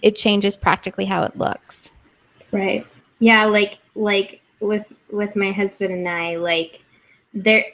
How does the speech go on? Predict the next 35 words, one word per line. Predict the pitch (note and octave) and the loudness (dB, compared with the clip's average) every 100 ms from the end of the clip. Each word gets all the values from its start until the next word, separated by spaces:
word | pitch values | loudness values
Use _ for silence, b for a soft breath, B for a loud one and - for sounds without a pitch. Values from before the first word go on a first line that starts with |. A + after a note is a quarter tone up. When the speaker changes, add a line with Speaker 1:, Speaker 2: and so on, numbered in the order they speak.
| - | 2
Speaker 2:
you | A#3 A#3 | 2 4
kinda | C4 D#4 | 2 4
have | F#4 F#4+ | 4 2
to | D#4 | 2
see, | A3+ - A3 G3+ | -2 0 2 4
like, | F#3+ F3+ | 2 0
what, | F#3+ G3 A#3 C4+ C4 - _ _ - | -2 4 6 6 2 -8 _ _ -2
what | A#3 E4 | 2 2
is | G4 | 2
your | D4 | 0
husband | A3+ G3+ G3+ A3+ A3 | 2 0 2 2 4
gifted | A3 A3 A#3 | 4 0 0
at | A3+ A3 A3 G#3+ G#3 | 2 4 2 0 -4
and | G3 | -4
what | G3 | -4
are | F#3 | -4
you | F3 E3+ | -4 -8
gifted | - E3+ - G3 | -10 -14 -14 -10
at? | - - - - | -8 -8 -10 -6
Like, | G3+ G3 - b b b _ | -4 -4 -10 b b b _
for | - B3+ | -2 2
example, | A3+ A#3+ A3+ F3 F3 G#3+ A3+ _ | 4 4 4 4 -2 -4 -8 _
I | G#3 B3+ C#4+ C4+ - - - | 2 4 4 2 -4 -14 -8
have | A3+ A3 | 0 0
a | |
degree | G3+ F#3+ - F#3 | 0 -4 -2 2
in | G3+ F#3 | 2 0
math. | E3 E3 - - | -4 -6 -12 -8
I | F3+ | -4
love | F#3 F3+ F#3+ | 0 0 0
spreadsheets | - - F3 - G3 G3 - | -2 -2 -4 -2 -2 -2 -4
and | F#3+ | -8
I | F3 | -6
love | E3 E3 | -2 -4
numbers. | F3 E3+ F3 - G3+ - - | -2 -6 -6 -8 -8 -12 -14